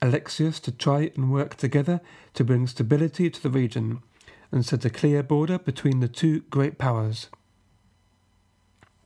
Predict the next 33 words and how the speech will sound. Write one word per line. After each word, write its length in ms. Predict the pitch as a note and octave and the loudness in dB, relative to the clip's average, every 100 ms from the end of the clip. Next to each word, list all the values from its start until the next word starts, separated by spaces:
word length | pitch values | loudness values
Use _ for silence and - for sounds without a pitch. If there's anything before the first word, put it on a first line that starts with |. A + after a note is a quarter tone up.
| _ _ _ - | _ _ _ -12
It 120 | - | -4
is 160 | A#2 C3+ | -2 2
likely 420 | D3 - F3+ E3+ - - | 0 0 -2 -2 -6 -6
that 160 | - A#2 | -4 -4
a 40 | |
price 340 | - - C#3 C#3+ | -2 0 2 0
for 100 | C#3+ | -2
this 160 | C#3+ | -4
cooperation 760 | - D3+ C#3 D#3 D3+ C#3 F3 F3 - - - | -2 -2 0 0 -2 -2 -4 -4 -8 -20 -6
was 140 | B2 A2 | -4 -2
the 100 | - | 0
gi-, 260 | C#3+ B2+ - | 0 0 -2
giving 300 | - C3 C3+ | 0 0 0
up 260 | E3+ - - | -2 -4 -6
of 140 | B2+ | -4
control 460 | - A#2 - D#3 D#3 | 0 0 0 0 -2
of 100 | - D#3 | -4 0
Antioch, 560 | B2+ - A2 - - - _ _ - - - - - | 0 0 -4 -4 -12 -20 _ _ -20 -20 -20 -20 -4
but 140 | - | -4
to 120 | - | -2
the 40 | B2 | -2
Byzantines' 640 | A2+ C3 C#3 C3 C#3+ C3 | 0 0 0 0 -2 -2
favour, 400 | - C#3+ C#3+ E3+ - - - | 0 0 0 -2 -4 -16 -6
it 160 | C#3+ B2+ | -4 -2
appears 320 | - C3+ C3 | 0 2 2
that 200 | - - | -2 -6
some 320 | - D3+ D3 C3+ | 0 2 2 0
sort 340 | D3+ C#3+ C#3 | 0 0 -2
of 100 | A#2 | -6
stability 720 | - C#3 C#3+ C#3 C#3 F3 F3 - - - | -4 0 2 0 0 0 0 -4 -20 -6
had 160 | - A2 | -2 2
been 240 | C3 A#2 | 2 2
re-established 680 | A#2+ A#2+ - C#3 C#3+ E3 - | 2 0 0 0 0 -2 -6